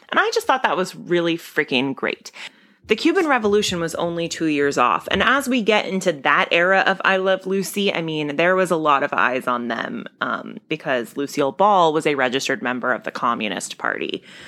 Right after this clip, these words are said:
Uh, she says she did it as a favor to her grandfather. That does seem to be historically accurate, but we don't know what her politics were. But we do know that the optics of a white woman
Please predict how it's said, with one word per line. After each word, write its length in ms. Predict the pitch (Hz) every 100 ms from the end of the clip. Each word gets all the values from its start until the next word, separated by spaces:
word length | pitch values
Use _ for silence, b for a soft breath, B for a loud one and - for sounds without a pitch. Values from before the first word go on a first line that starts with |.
| B B B B
Uh, 180 | 156 147
she 160 | - 214
says 200 | 254 262
she 120 | 269
did 140 | 247
it 100 | 233
as 140 | 220 214
a 40 |
favor 260 | 208 202 202
to 60 |
her 120 | 202 185
grandfather. 680 | 185 185 180 185 185 180
That 200 | 175 175
does 220 | 170 170 165
seem 200 | 180 175
to 80 |
be 140 | 165 165
historically 520 | 170 - 165 165 180
accurate, 460 | 139 147 - 185 190
but 100 | 208
we 120 | 269
don't 220 | 226 147
know 180 | 147 143
what 160 | 139 147
her 140 | 139
politics 640 | - 135 143 151 156 -
were. 280 | 156 170 190 214 B B B _ _ _ - - -
But 140 | - 214
we 100 | 240
do 240 | 208 277
know 200 | 240 190
that 180 | 185 165
the 120 | -
optics 540 | - 170 - 160 147 -
of 260 | - 151 - 156
a 220 | 147 151 B B B B
white 300 | - 190 185
woman 600 | 165 165 156 147 147 147